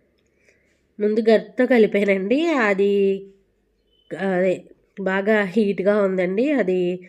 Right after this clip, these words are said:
తర్వాత ఒకసారి ఇలా గరిటెతో కలిపిన తర్వాత, తర్వాత ఎలాగైనా చేత్తో కలిపితేనే కలుస్తుందండి. చాలా స్మూత్గా హ్యాండిల్ చేయాలండి దీన్ని.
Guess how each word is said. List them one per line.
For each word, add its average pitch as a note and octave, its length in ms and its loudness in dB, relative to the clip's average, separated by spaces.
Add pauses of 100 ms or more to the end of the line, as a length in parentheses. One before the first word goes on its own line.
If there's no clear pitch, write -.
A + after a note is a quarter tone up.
(520)
తర్వాత G#3 440 0
ఒకసారి A3 720 0
ఇలా A3 220 4
గరిటెతో A3+ 520 0
కలిపిన A3 440 0
తర్వాత, A3 420 -2 (140)
తర్వాత G#3 300 0
ఎలాగైనా G3+ 440 0
చేత్తో A3+ 460 -2
కలిపితేనే A3 600 0
కలుస్తుందండి. G3 840 -2
చాలా A3+ 140 0
స్మూత్గా A3+ 600 -2
హ్యాండిల్ G3+ 400 0
చేయాలండి E3+ 380 -2
దీన్ని. F3 340 -2